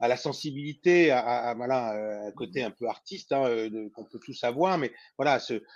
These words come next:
ce, le goût, va, voilà, d'avoir quelque chose qui nous plaise. Euh, voilà, on peut avoir deux téléphones, en choix entre deux téléphones qui ont exactement les mêmes fonctions, ben, il y en a un,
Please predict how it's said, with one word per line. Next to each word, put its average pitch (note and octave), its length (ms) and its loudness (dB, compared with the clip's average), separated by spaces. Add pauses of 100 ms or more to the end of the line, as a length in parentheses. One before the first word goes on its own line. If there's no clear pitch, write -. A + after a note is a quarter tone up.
(140)
ce, - 120 -10
le A#2 240 0
goût, D3 380 0
va, B2+ 160 2
voilà, A#2 220 -2
d'avoir A#2+ 260 -2
quelque - 160 -4
chose D#3 180 -2
qui - 160 -14
nous A#2 120 -6
plaise. D#3 520 4 (380)
Euh, A2+ 720 0
voilà, C#3 200 2
on A#2 60 0
peut B2+ 140 2
avoir A2+ 180 4
deux C3+ 180 2
téléphones, D#3+ 640 2 (220)
en B2+ 120 -2
choix D#3+ 220 0
entre C3 220 -4
deux C#3 120 2
téléphones D3 400 2
qui - 60 -10
ont A2+ 80 -2
exactement C3+ 480 0
les C3 80 0
mêmes B2 160 -4
fonctions, B2 300 0
ben, E3 100 -2
il A#2+ 60 -6
y A#2 80 -4
en A#2+ 60 -4
a B2+ 280 0
un, F3+ 80 -4